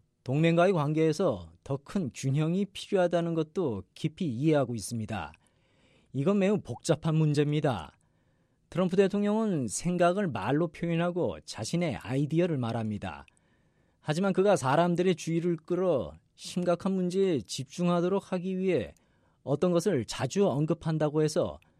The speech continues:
반드시 그가 끝까지 이걸 할 것이란 뜻은 아닙니다. 그는 명확한 전략적 사고를 가진 사람입니다. 하지만 그의 최종 목표는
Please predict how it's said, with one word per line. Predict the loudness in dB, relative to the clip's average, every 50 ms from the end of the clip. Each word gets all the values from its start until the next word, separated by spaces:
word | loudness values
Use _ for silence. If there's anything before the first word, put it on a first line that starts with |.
| _ _ _ _ _ _ _ _ -6
반드시 | -2 0 0 2 0 0 -2 -4
그가 | -4 -4 0 2 2 0 0
끝까지 | _ -10 -12 -6 0 2 2 2 0 -2 -2 -2
이걸 | 2 4 4 2 2
할 | 0 -4 -6 -8
것이란 | -4 -4 -4 -2 -2 -2 -2 -2
뜻은 | -2 -4 -4 -2 -2 -4
아닙니다. | -4 -4 -2 -2 -2 -2 0 -2 -2 -4 -6 -12 _ _ _ _ _ _ _ _ _ _ _ _ _ _
그는 | -4 -2 0 2 2 2 2 2 2
명확한 | 2 2 4 4 4 2 0 -2 -2 -2 -2 -2
전략적 | -2 -2 0 2 4 4 2 2 -2 -6 -4 -2
사고를 | -2 0 0 0 0 0 0
가진 | 0 0 -2 -2 -4
사람입니다. | -4 -4 -4 -2 -2 -2 -2 -4 -4 -4 -4 -6 -6 -6 -8 -10 -12 _ _ _ _ _ _ _ _ _ _ _ _ _ _ _ _ -8
하지만 | -4 -2 0 0 0
그의 | 2 2 2 2
최종 | 0 -2 -4 -4 -2 0 0 0 0
목표는 | -2 -6 -10 -4 -2 -2 -2 0 -2 -4